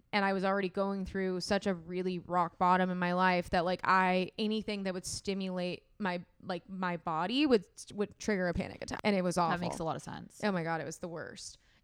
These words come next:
Speaker 1: And so basically I started talking with him and he's like, "I'm not really doing much marketing," but then we get to conversation. He's like, "Actually, I'm thinking about, like, selling it." I'm like, "Okay, well, like, how much you selling this for?"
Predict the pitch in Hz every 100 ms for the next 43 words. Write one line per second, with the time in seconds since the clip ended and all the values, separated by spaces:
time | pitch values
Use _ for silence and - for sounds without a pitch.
0 | 214 214 202 226 208 196 190 190 _ _
1 | _ - 247 254 247 208 202 190 226 240
2 | 240 214 208 196 185 196 269 311 320 294
3 | 285 262 254 247 233 240 233 240 226 226
4 | 208 214 202 196 196 190 - - 196 190
5 | 190 190 196 185 190 226 - 220 196 185
6 | 180 170 165 196 208 180 78 - 196 180
7 | 240 262 220 233 185 180 180 220 233 220
8 | 196 285 339 - - -